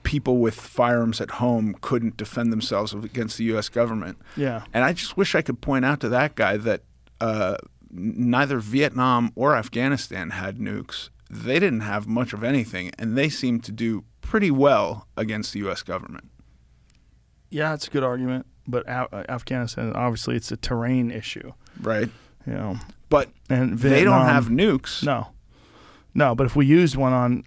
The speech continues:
Speaker 2: Afghanistan, that would be a wrap.
Speaker 1: Right.
Speaker 2: Yeah.
Speaker 1: I don't think they're, that the U S government is, is gonna use nukes on
Speaker 2: Yeah.
Speaker 1: U S people.
Speaker 2: No, it's a dumb argument. I, I, I know what they're,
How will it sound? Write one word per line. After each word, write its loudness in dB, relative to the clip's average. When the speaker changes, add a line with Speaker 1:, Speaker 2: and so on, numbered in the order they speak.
Speaker 2:
Afghanistan, -2
that 0
would 0
be -2
a 0
wrap. 0
Speaker 1:
Right. 0
Speaker 2:
Yeah. 2
Speaker 1:
I 6
don't 4
think 2
they're, 2
that -6
the -2
U 2
S -4
government -2
is, -6
is -4
gonna -4
use -2
nukes -8
on -10
Speaker 2:
Yeah. 4
Speaker 1:
U 0
S -6
people. -14
Speaker 2:
No, 6
it's 0
a 0
dumb 0
argument. -4
I, 0
I, 0
I 4
know 4
what 0
they're, 2